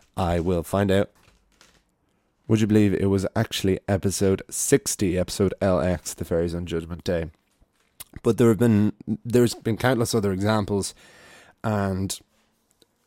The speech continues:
a book I love, uh, J M Singh's book on the Aran Islands, where he went to learn I-,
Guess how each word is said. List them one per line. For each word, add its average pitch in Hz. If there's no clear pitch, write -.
a 120
book 95
I 110
love, 101
uh, 101
J 104
M 95
Singh's 104
book 107
on 98
the 101
Aran 98
Islands, 101
where 101
he 98
went 95
to 95
learn 95
I-, 101